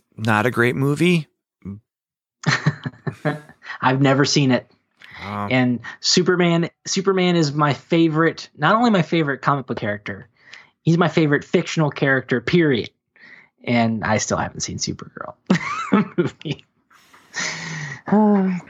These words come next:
Speaker 2: so
Speaker 1: I, <laughs> I, I almost don't even wanna say, like, "Oh, you should," just to see it.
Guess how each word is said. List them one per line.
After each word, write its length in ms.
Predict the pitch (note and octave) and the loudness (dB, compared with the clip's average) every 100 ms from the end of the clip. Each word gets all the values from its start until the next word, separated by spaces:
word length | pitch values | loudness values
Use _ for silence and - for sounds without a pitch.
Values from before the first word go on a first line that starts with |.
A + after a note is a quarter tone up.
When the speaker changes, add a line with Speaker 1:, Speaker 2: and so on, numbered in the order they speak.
| - | -20
Speaker 2:
so 400 | - - A2+ C#3 D#3+ | -12 -8 -6 -8 -4
Speaker 1:
I, 120 | - - - - | -4 -4 -10 -2
<laughs> 680 | B2 - - - - - A2+ - - - - - | 0 0 -2 -6 -4 -6 -6 -12 -18 -18 -20 -4
I, 140 | C3+ C#3+ | 0 2
I 120 | C#3+ | 2
almost 380 | B2 B2+ B2+ A#2 | 2 2 2 0
don't 160 | B2 A#2 | 2 2
even 260 | G#2+ G#2 G#2 | 2 -2 -4
wanna 200 | G#2 G2+ | -4 -2
say, 400 | - G#2+ F#2+ F#2+ | -2 -2 -2 -4
like, 180 | F#2+ G#2 | -6 -10
"Oh, 60 | B2+ | -8
you 140 | B2 | -4
should," 320 | A2+ - E3 A2 | 0 2 0 -2
just 200 | G#2+ - | -6 -2
to 60 | |
see 280 | - E3 A#2+ | 0 2 2
it. 260 | F#2+ - | 0 -4